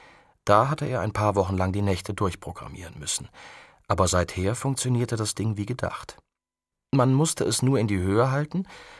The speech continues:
zwei- bis dreimal abdrücken und es per U S B an einen Computer anstöpseln,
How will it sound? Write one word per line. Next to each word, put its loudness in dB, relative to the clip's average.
zwei- 4
bis -2
dreimal 2
abdrücken -2
und -2
es -4
per -2
U 0
S 0
B 0
an 0
einen -2
Computer -4
anstöpseln, -2